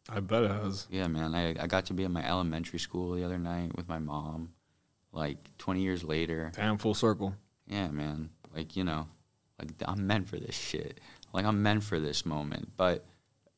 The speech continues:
Speaker 2: I just always wanted to be humble and, you know, really give back to a city that's always been, had a reputation of being incompetent, 'cause that's not true. That's not true.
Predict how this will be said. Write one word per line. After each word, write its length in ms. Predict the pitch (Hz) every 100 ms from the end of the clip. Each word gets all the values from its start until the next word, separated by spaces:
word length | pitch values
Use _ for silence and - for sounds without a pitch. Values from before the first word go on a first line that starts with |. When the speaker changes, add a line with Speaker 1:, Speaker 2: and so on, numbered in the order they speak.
| _ -
Speaker 2:
I 140 | 101
just 140 | 95 104
always 240 | 101 101
wanted 220 | 98 98
to 80 | 92
be 100 | 92
humble 360 | 80 87 90 82
and, 260 | 78 80 -
you 80 |
know, 280 | 95 82 80 - - _ _ -
really 280 | 95 110 113
give 300 | 107 101 87
back 260 | 95 95 -
to 140 | 95
a 60 | 87
city 340 | - 90 90
that's 220 | 82 76
always 320 | 85 87 87
been, 480 | 87 85 82 82 80 - _ _
had 200 | - 95 92
a 20 |
reputation 800 | 87 85 90 - 87 82 82 80
of 420 | 82 80 80 - _ _ _ _ _ _ _ _ _ - - - 50 50 _ - - - 87
being 680 | 101 101 104 101 95 92 87 -
incompetent, 760 | 95 92 85 82 76 - - - - _ -
'cause 140 | 90
that's 240 | 92 -
not 160 | 87 -
true. 260 | - - - - _ _ _ _ _
That's 160 | - -
not 160 | 90 -
true. 460 | - 104 101 98